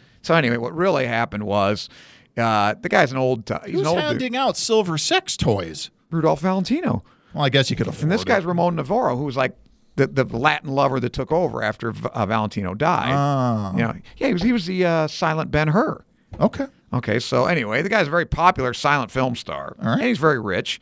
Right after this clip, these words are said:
Speaker 2: Yes.
Speaker 1: So now he's nineteen sixty-eight, he's washed up, but he's still got this palazzo somewhere in Hollywood or
Speaker 2: Mm.
Speaker 1: L A. And he invites, uh, as is his wont, to invite, uh,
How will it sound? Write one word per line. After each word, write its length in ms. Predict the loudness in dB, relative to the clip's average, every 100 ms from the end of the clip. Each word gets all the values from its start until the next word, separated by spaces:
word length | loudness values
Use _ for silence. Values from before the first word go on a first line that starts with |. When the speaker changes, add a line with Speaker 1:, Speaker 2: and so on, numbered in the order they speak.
| -8
Speaker 2:
Yes. 280 | -6 -4 -6
Speaker 1:
So 220 | -2 0
now 280 | 2 0 0
he's 280 | -2 -6 -2
nineteen 300 | -2 0 -2
sixty-eight, 500 | -4 -6 -4 -2 0
he's 140 | -2 0
washed 360 | 0 0 0
up, 200 | -2 -2
but 80 | -4
he's 100 | -2
still 120 | 0
got 120 | 0 0
this 140 | -4
palazzo 720 | -4 0 2 2 2 -4 -4
somewhere 420 | -4 -4 -4 -4
in 80 | -6
Hollywood 580 | -4 -4 -4 -6 -8 -8
or 120 | -8
Speaker 2:
Mm. 240 | -2 0 0
Speaker 1:
L 180 | 0
A. 200 | -2 -4 -10 -20 -20 -20 -6
And 200 | 0 2
he 60 | 2
invites, 460 | 2 0 0 -2 -2
uh, 100 | 2
as 240 | 2 2 2
is 140 | 0
his 140 | 0
wont, 420 | 0 2 2 0 -2
to 220 | -2 0
invite, 460 | -2 -2 -2 -4 -4
uh, 300 | -2 -2